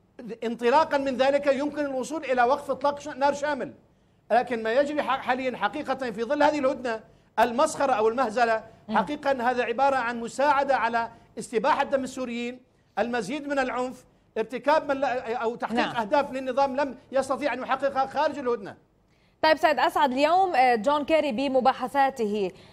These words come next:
Speaker 2: التي سيقوم بها مع ستيفان دي مستورا المبعوث الأممي إلى سوريا، مع وزيري الخارجية الأردني والسعودي، هل من اتصالات بين، آه، ال-، بين هؤلاء،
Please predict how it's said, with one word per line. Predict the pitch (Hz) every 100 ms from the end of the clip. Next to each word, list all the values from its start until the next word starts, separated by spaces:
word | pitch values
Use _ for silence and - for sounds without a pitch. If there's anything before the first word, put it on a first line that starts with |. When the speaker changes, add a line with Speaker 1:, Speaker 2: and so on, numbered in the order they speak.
| -
Speaker 2:
التي | 233 254 247 240
سيقوم | 226 247 226 220 214 202 147 196 196 190 185 202 233 226 262 240
بها | 220 226 220 214 147 208
مع | 233 247 233 226 208
ستيفان | 208 240 226 214
دي | 202
مستورا | 196 - 208
المبعوث | 196 185 202 165
الأممي | 208 196 175
إلى | 190
سوريا، | 208 208 202
مع | 208 226 202
وزيري | 196 202 196 220
الخارجية | 208 214 190 190 220
الأردني | 165 208 214 202 202 233 233 - - - -
والسعودي، | 190 196 190 - 196 208 180 - -
هل | 302 370
من | 359
اتصالات | 285 285 254 254 262 262
بين، | 202 233 233
آه، | 226 214 208 208 131 190 185 180 180 180 196
ال-، | 196 185 180 180 175
بين | 208 214 208
هؤلاء، | 190 190 160 190 202 233 262 262